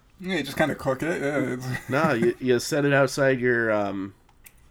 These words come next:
Speaker 2: your community. You set it, like, at the edge of your, your town or your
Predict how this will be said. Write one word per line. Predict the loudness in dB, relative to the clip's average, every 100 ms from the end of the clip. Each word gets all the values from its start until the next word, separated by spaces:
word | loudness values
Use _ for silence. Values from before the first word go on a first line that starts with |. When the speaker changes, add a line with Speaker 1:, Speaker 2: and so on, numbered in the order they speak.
| _ _ _ -20 -20 -20 _ _
Speaker 2:
your | -10
community. | -8 -4 0 0 0
You | 0 -2
set | -2 -2
it, | -2
like, | -2 -4 -10 -20 -14 -12
at | -6
the | -4 0
edge | -2 -2
of | -6
your, | -4 -2 -2 -4 -8 -18 -20 _ _ -20 -20 -20 _ -20 _ _ _ _ _ -20 -14
your | -4 -2 0 0 -2 -6 -6
town | -2 2 2 0
or | -2
your | -2 -4 -4 -6